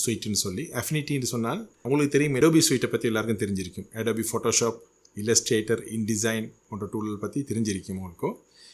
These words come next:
இதுல வந்து மார்க்கெட்ல ப்ரொஃபஷனலா டிசைன் பண்ணக்கூடிய மார்க்கெட் லீடிங் அப்ளிகேஷன்ஸ் தான் இதெல்லாம். இப்ப இதுக்கு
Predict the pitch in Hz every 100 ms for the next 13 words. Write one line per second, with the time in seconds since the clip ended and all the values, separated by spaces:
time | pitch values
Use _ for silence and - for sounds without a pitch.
0 | _ 123 117 113 139 151 - 110 127 135
1 | 139 - 135 202 - _ _ _ - 131
2 | - 165 - 151 139 139 151 120 110 123
3 | 127 127 117 104 110 107 107 139 135 117
4 | 120 135 - 113 123 131 143 180 - 120
5 | 123 - - 107 - 127 95 92 - _
6 | - - - - _ _ 131 147 208 -
7 | 233 226 208